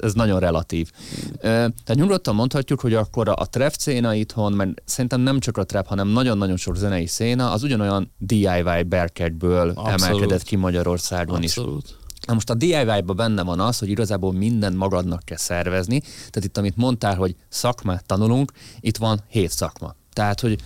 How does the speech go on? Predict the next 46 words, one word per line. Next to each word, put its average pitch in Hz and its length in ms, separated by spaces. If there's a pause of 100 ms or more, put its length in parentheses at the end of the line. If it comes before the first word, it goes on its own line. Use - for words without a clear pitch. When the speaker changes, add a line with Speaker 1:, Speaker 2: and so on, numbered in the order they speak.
(180)
Speaker 1:
hogy 90 120
grafikus, 123 640
videószerkesztő, 107 1000
social 123 400
media 95 380
manager, 87 440
mert 87 160
most 90 200
már 85 180
ez 85 120
egy 87 220
Speaker 2:
Az 98 160
is 98 100
szakma. 120 220
Speaker 1:
munka 113 320
azóta, 98 560 (160)
erre-, 92 240
erről 98 200
húsz 101 240
éve 92 180
még 90 120
senki 90 340
nem 85 140
tudott 82 280
semmit, 90 360
hogy 92 120
ilyen 90 180
szakma 85 340
létezni 127 520
fog. 151 280 (420)
Ö, 117 160
és 110 200
akkor 123 220
még 107 100
megtanulod 113 400
a 82 60
Photoshopot, 131 960 (280)
ö, 98 460 (760)
most 120 200
így 117 100
a 117 60
zenei 101 380
dolgokon 90 560
kívül 143 420
még 87 320
networkingelsz, 98 1300